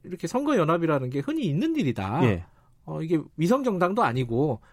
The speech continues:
Speaker 1: 여기에 참여한지 마는지는 이제 결정하면 되는 일이고, 이렇게 얘기를 했단 말이에요.
Speaker 2: 네네.
Speaker 1: 그건 어떻게 생각하십니까?
Speaker 2: 저는 그렇게 적극적으로 이제 정치 연대, 연합을 하는 것은
Speaker 1: 예.
Speaker 2: 충분히 있을 수 있는 일이라고
Speaker 1: 음,
Speaker 2: 봅니다. 근데
Speaker 1: 네.
Speaker 2: 문제는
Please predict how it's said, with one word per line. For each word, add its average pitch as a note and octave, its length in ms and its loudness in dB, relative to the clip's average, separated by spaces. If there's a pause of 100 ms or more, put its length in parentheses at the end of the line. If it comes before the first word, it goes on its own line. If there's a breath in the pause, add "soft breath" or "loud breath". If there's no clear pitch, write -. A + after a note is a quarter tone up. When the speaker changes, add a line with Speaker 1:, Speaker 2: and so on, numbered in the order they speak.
(100)
Speaker 1:
여기에 E3+ 180 4
참여한지 B3 580 0
마는지는 C#3 520 -2
이제 B2+ 120 -4
결정하면 C#3+ 420 0
되는 A#2+ 480 -2
일이고, A2+ 340 -6 (220 loud breath)
이렇게 B3+ 240 4
얘기를 F3 240 4
했단 B2+ 220 -2
말이에요. A#2 260 -6
Speaker 2:
네네. A2+ 140 2 (180)
Speaker 1:
그건 E4+ 160 4
어떻게 F#3 220 2
생각하십니까? C#3 640 -4
Speaker 2:
저는 F3+ 520 4
그렇게 - 360 0
적극적으로 F#3+ 840 2
이제 C3 140 -2
정치 C3+ 440 0
연대, A2+ 400 4
연합을 C3 460 2
하는 D3+ 160 2
것은 B2+ 460 0 (160)
Speaker 1:
예. A#2 140 -2
Speaker 2:
충분히 A#3 260 2
있을 G3 180 0
수 F#3 140 -2
있는 C3 320 2
일이라고 C#3+ 460 4
Speaker 1:
음, - 40 0
Speaker 2:
봅니다. F#2+ 380 0
근데 C3 240 4
Speaker 1:
네. - 0 -
Speaker 2:
문제는 C#3 720 4